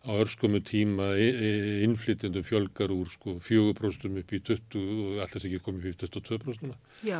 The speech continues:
Speaker 2: og hver, veistu hver lykillinn að því að stunda fjölmenningu er? Umburðarlyndi.
Speaker 1: Mm.
Speaker 2: Og mér finnst það oft skort að við erum mjög óvægin og ef við erum óvægin í samfélaginu, samfélag nefnilega er ekki kerfi. Samfélag er fólk.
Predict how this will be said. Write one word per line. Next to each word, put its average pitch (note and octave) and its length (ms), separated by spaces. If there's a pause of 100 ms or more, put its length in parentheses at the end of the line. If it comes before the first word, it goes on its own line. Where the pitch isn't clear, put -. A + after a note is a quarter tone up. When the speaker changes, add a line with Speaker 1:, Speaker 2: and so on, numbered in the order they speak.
(140)
Speaker 2:
og G3 140
hver, C4 360
veistu C4 280
hver C4+ 360
lykillinn C4+ 600
að B3+ 200 (160)
því B3+ 160
að A3+ 60
stunda C4+ 320
fjölmenningu C4 600
er? G#3+ 220 (840)
Umburðarlyndi. E3 680 (220)
Speaker 1:
Mm. F#2 180 (760)
Speaker 2:
Og G#3+ 100
mér A#3 180
finnst B3 240
það A3+ 120
oft - 220
skort - 380
að F#3+ 100
við G#3 80
erum G#3+ 140
mjög B3 160
óvægin A3+ 720 (500)
og A3 280 (160)
ef A3 160
við C4+ 160
erum C#4+ 160
óvægin A3 640
í A3+ 80
samfélaginu, E3 720
samfélag B3 580
nefnilega A3+ 380
er A#3+ 240
ekki G#3 360 (140)
kerfi. G3 380 (960)
Samfélag A#3+ 560
er G#3 60
fólk. - 520